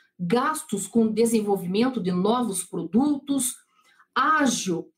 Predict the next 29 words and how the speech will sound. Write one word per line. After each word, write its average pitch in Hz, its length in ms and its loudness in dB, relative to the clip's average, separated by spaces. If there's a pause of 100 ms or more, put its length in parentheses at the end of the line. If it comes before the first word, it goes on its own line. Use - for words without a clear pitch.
pago 240 440 0
por 214 160 2
uma 208 100 0
expectativa 214 840 -4
de 196 120 -4
resultados 190 720 -4
futuros, 240 640 -2
que - 80 -12
seria 196 400 0
o - 20 0
chamado 190 480 -2
fundo 233 400 2
de 170 140 -8
comércio, 233 720 0 (600)
entre 190 340 2
outros, - 640 -4 (560)
tá? 214 180 -2
Com 247 420 0 (100)
critérios 262 720 0
pra 220 220 -2
fazer 202 280 0
o 208 60 4
regi-, 220 340 0
o 247 120 2
software, 226 560 0
né, 196 120 0
dependendo 180 440 -4
do - 20 -10
caso, 214 320 -2